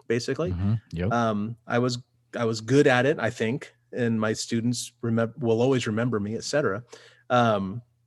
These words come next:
Speaker 1: I, I did them right, I believe. But I think that, uh, a slightly different alternate universe, I would probably be over at the local restaurant playing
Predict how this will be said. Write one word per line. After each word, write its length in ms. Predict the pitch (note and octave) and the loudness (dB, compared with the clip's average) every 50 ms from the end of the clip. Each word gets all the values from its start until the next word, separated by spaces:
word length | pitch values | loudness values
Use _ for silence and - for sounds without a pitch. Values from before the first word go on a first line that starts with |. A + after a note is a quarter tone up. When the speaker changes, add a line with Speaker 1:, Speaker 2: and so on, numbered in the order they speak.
| _ _ _ - - | _ _ _ -10 -4
Speaker 1:
I, 120 | A2 A2 G#2 - | -4 -4 -2 -2
I 80 | A#2+ | -4
did 280 | A2+ G#2 G#2 C3 C3 A2 | -4 -2 -2 -2 -2 0
them 200 | B2+ B2 A#2+ A2+ | 0 0 0 0
right, 260 | A2+ A#2 A2+ G#2+ - | 0 0 -2 -2 -4
I 120 | - G#2 G2+ | -6 -8 -8
believe. 440 | - G2 F#2+ G2 F#2 F2+ - - - - | -8 -10 -10 -10 -10 -12 -14 -18 -4 -2
But 160 | C3 B2+ - | -2 0 2
I 100 | B2+ B2 | 0 0
think 280 | B2 - E3 D#3+ - | 2 2 2 2 4
that, 180 | - D3+ C3+ A#2 | 4 4 4 4
uh, 320 | B2 A#2+ A2 A2 F2+ G#2+ A2+ | 4 2 2 2 0 -2 -4
a 140 | G#2 - - | -6 -8 -8
slightly 380 | - - - D3 - C#3 C3+ A#2 | -4 -2 0 0 0 0 -2 -2
different 300 | G#2 C3+ B2 - B2+ A2 | -2 0 0 0 0 0
alternate 320 | G#2 - - A2+ G#2 G2 | -2 -2 -4 -4 -4 -4
universe, 460 | G#2 G#2 G#2 G2 G#2+ A2 G#2+ - - - - - - _ _ | -4 -6 -4 -4 -4 -4 -4 -6 -10 -14 -18 -20 -20 _ _
I 60 | G#2+ | -4
would 140 | A2 A2+ A2 | -4 -4 -2
probably 300 | - - C3+ C#3 C#3+ A#2+ G#2+ | -2 -2 0 2 2 0 0
be 180 | G#2 G#2+ A2 | -2 -2 -2
over 300 | A2 G#2+ G2+ A2 A2 A2 | -2 -2 0 0 0 0
at 100 | G#2+ G#2 | 0 -2
the 80 | - G2 | -4 -4
local 340 | G2+ G#2+ G#2+ - - G2+ F#2+ | -2 -2 -2 -2 -4 -6 -4
restaurant 720 | G2+ A2 A#2 - - - - G#2+ G2 F#2 F2 E2+ - - | -2 -2 -4 -4 -8 -10 -8 -6 -6 -6 -8 -10 -14 -10
playing 480 | - A#2 A2 G#2+ G2+ G2 G2 F#2+ F#2+ | -6 -6 -4 -4 -4 -4 -6 -6 -8